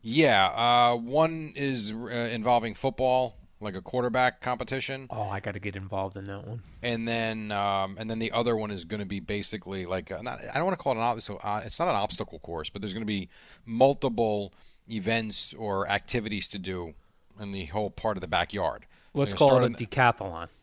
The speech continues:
Speaker 1: You could do that. It's gonna start on the basketball court. You're gonna go into the batting cage. You're gonna have a cornhole toss. You're gonna have to hit a target with the football. Uh, there are all sorts of things like that, and it's gonna,
Speaker 2: And this
Speaker 1: and that's gonna be timed.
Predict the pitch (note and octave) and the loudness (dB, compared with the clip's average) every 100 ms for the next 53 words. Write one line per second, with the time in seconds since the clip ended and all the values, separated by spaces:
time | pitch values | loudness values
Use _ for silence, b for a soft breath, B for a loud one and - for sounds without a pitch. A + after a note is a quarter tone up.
0 | _ - G#3+ A#3 F#3+ A2 E2 F2 F#2 C3+ | _ -6 -2 0 0 0 0 -2 -2 -4
1 | - C#3 C#3 A#2+ C3 C3 - A#2 A2+ G#2 | 0 0 0 0 0 0 -2 -4 -4 -4
2 | - A#2 A2 - F#2+ G#2+ B2+ A#2+ G#2 A2 | -4 -2 -2 -4 -6 -4 -4 -2 4 4
3 | A2+ A2 G#2+ G#2 G2+ F#2 F2+ F#2+ F2 - | 4 -2 -2 0 -2 -4 -6 -4 -4 -4
4 | C3+ B2+ G#2+ A2+ G#2 A2+ A2 G#2+ G#2 - | -2 -2 0 -2 -2 0 2 2 2 -2
5 | B B B B - G2+ F#2+ F#2 - A2+ | B B B B -10 -4 -4 -4 -2 -4
6 | A2+ - A#2 A#2 F#2 - - B2 G#2+ A2+ | -4 -2 -2 -2 -6 -10 -6 -4 -2 0
7 | G#2+ G#2+ G2+ G2+ - b b _ G2 F#2+ | 2 4 2 0 -6 b b _ -4 0
8 | F2+ F2 E2+ A#2+ C3+ D3+ C3+ C3 A2 - | 0 0 -2 0 2 2 2 -2 -4 -6
9 | A2 F2 F2+ D#2 E2+ C2+ - - G2+ - | -4 -2 -2 0 -2 -2 -6 -10 -10 -2
10 | C#3 B2+ - G2 - A#2 G2 F2+ - G#2+ | 2 2 2 -2 -2 -4 -4 -4 -4 -2
11 | F2 C#2+ C#2 | -2 -4 -8